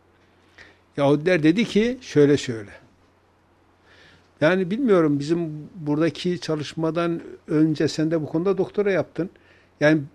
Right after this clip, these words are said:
daha önce söyleyen birisine hiç rastladın mı yani? Ya bu çok basit yani. Araplarla konuşuyoruz kardeşim. Yani burada başka bir şey olur mu? Yok diyorlar.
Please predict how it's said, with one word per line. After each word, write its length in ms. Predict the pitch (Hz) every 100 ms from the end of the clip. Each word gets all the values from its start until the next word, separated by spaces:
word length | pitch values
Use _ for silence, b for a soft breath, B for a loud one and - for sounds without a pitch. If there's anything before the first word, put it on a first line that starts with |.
| -
daha 160 | 156 160
önce 200 | 202 190
söyleyen 460 | - 175 175 190 180
birisine 380 | 180 - 190 175
hiç 180 | - -
rastladın 400 | - 220 277 262
mı 140 | 147
yani? 300 | 131 123 123 127 _ _ _ _ _ _ _ _ _ b b b b b
Ya 80 | 165
bu 60 | 185
çok 300 | - 277 -
basit 360 | 254 277 -
yani. 200 | 196 170
Araplarla 500 | 175 185 185 202 202
konuşuyoruz 580 | 196 190 190 - 175 156
kardeşim. 480 | - 202 208 - 156
Yani 220 | 165 175
burada 200 | 170 175
başka 280 | 175 - 185
bir 40 | 147
şey 140 | 202
olur 200 | 214 233
mu? 160 | 208 185
Yok 360 | 185 180 -
diyorlar. 340 | 156 147 151